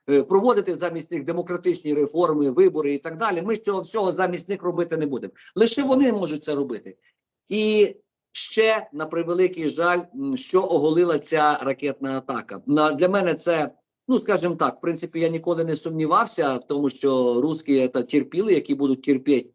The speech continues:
лайно з-під себе жерти, але будуть хотіти бути великими. Але що оголила ця атака? Ця атака, е, знову ж таки, не, м, скажімо так, не збудила хороших русських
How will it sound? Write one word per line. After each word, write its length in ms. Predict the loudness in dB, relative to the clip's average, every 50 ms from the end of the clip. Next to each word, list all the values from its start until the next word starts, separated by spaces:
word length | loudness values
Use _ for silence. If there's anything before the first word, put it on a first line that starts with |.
| _ -2
лайно 320 | 0 2 2 2 2 -2
з-під 220 | -2 -2 -6 -6 -4
себе 300 | -2 -2 0 2 0 0
жерти, 360 | 2 2 0 0 0 0 -2
але 220 | 0 0 0 -2 -4 _ _ _ _ 0
будуть 300 | 2 2 2 2 -6 -6
хотіти 380 | -8 -8 -4 -4 -4 -2 -2
бути 260 | -2 -2 0 0 0
великими. 500 | 2 2 2 2 0 0 -2 -14 -16 -16 _ _ _ _ _ _ _ _ _ _ _ _ -2 0
Але 400 | 2 4 4 6 6 6 4 4
що 220 | 0 -2 -2 0
оголила 400 | 0 2 0 2 0 2 0 0
ця 180 | -2 -2 -2 -2
атака? 500 | -2 -2 -4 -4 -6 -6 -6 -10 -18 -20 _ _ _ _ _ _
Ця 140 | -6 0 0
атака, 760 | 0 0 2 0 0 0 0 -2 -2 0 2 2 0 0 -4
е, 440 | -4 -2 -2 0 0 0 0 0 -2
знову 300 | -2 -2 -2 0 0 0
ж 80 | 0 -2
таки, 260 | -6 -6 -2 0 0
не, 580 | 0 0 0 0 0 2 2 2 2 0 0 -4
м, 600 | -10 -8 -6 -6 -4 -4 -2 0 0 -2 -2 -6 -12 _
скажімо 340 | -14 -6 -4 -2 -2 -2 -4
так, 180 | -4 -2 0
не 160 | 2 4 4 4
збудила 720 | 2 0 -4 -4 -2 0 2 4 4 4 2 -2 -6 -10 _ _ _ _ _ _ _ _
хороших 540 | -6 -4 0 0 0 0 0 -2 -6 -6 -4
русських 440 | -4 -4 -4 -2 -4 -6 -8 -8